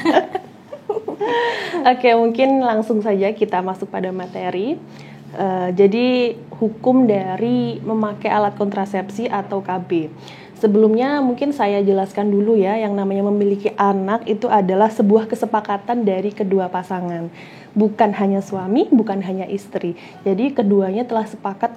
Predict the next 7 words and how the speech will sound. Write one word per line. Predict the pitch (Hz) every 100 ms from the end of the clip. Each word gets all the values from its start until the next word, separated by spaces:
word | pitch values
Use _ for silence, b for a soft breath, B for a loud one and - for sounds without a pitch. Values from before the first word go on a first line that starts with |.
| 214
untuk | 214 254
memiliki | 233 208 185 185 185
anak. | 185 180 180 - B B -
Maka | 175 175 254 294 320 320 - -
untuk | 254 254 262
mungkin | 262 254 294 330 254
pasangan | 208 - 214 214 226 262 311